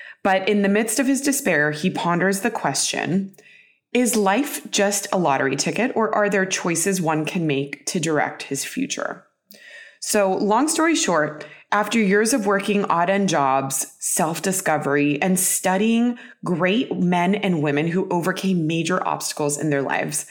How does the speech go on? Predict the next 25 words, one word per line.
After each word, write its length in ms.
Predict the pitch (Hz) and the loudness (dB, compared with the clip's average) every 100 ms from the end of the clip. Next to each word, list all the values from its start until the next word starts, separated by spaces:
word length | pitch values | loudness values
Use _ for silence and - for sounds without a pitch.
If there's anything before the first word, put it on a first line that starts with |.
| - - - - | -16 -18 -18 -10
he 240 | - 226 | 0 2
determined 500 | 247 285 214 185 175 | 2 2 0 2 0
that 100 | 156 | 0
there 120 | 175 | -2
were 120 | 156 160 | 0 0
seven 560 | - 165 185 214 220 | 0 0 2 0 -2
characteristics 920 | - 202 196 190 160 143 - 143 147 - - - | -2 0 0 0 0 0 -2 -2 -2 -6 -8 -4
that 140 | 190 | -2
every 280 | 196 180 233 | 0 0 0
successful 680 | 233 254 - 170 156 - 165 | 0 -2 -2 -2 -2 -2 -4
person 540 | 165 151 147 147 147 | -4 -2 0 0 0
has 420 | 143 - 127 123 - | -2 -2 -4 -4 -6
in 180 | 139 | -6
common, 560 | 135 - 165 160 - 151 - - - - | -4 -2 0 0 -4 -6 -12 -20 -20 -12
which 340 | 160 160 151 - | -2 0 0 -2
are 180 | - 185 | 0 2
these, 440 | 196 - - - - | 2 2 -2 -6 -4
and 160 | 170 156 | 0 2
they 100 | 147 | 2
are 140 | 143 | 2
the 100 | 147 | 0
seven 360 | 151 143 147 143 | 0 0 0 0
decisions. 720 | 135 143 135 - - - - _ _ _ | 0 -2 -2 -4 -6 -8 -10 _ _ _
The 100 | - | -6
first 560 | 156 175 - - - - | 0 0 0 -2 -4 -8